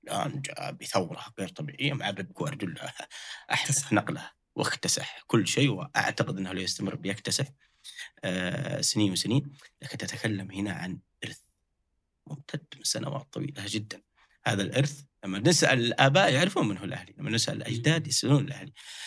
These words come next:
Speaker 1: إرث غير طبيعي، وأنا متعمد إني أقول إرث بالمناسبة، لأنه كثير من ال-، ال-، ال-، ال-، ال-، من، من الجماهير بشكل عام اللي ما تشجع الأهلي: "إيش إرثك أنت؟ يعني، إيش إرثك؟" يعني، يجي واحد عمره عشرين سنة، خمسة وعشرين سنة، كان: "وش إرثك أنت؟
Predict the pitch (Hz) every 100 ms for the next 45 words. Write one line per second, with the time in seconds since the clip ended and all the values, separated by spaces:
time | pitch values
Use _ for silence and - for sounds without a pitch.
0 | - _ - 277 220 135 - 156 175 147
1 | 156 135 110 139 202 180 156 160 277 294
2 | 180 113 117 104 104 - 101 - _ 90
3 | 90 95 - - _ _ _ _ - -
4 | 110 120 120 139 202 190 180 - 143 143
5 | 139 131 120 117 113 110 104 101 98 110
6 | - - 120 131 - - 508 523 - 381
7 | 311 147 139 123 131 107 - 104 92 98
8 | 104 92 98 98 101 87 98 117 _ -
9 | - - 165 139 - - - - - 104
10 | 135 107 - - 123 - - - _ -
11 | - - - - 147 120 113 104 110 104
12 | 110 104 107 95 - - - - 110 101
13 | 95 98 92 90 87 110 143 240 - 185
14 | - - -